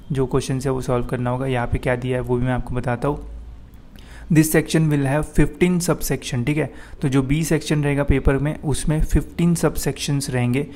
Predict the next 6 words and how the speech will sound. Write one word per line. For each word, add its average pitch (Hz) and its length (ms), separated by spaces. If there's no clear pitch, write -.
containing 156 440
ten 156 260
questions 151 500
each, 131 300
ठीक 165 120
है। 139 100